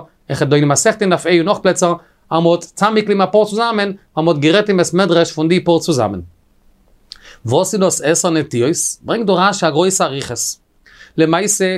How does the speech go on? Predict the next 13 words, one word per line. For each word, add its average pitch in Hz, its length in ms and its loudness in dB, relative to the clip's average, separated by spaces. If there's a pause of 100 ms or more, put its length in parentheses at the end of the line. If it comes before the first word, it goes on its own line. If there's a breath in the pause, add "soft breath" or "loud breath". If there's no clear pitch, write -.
(100)
מיר 151 140 0
לערנען 180 220 0
פון 165 180 -2
בחור 180 360 2
שבקוצר 175 540 0 (120)
תשבועות, 185 460 0 (720 loud breath)
אז 147 120 -2
אתה 151 60 -4
יודע, 170 220 2
מצווה 196 420 0
פון 180 220 0
תוספת 170 800 2
שביס. - 640 -4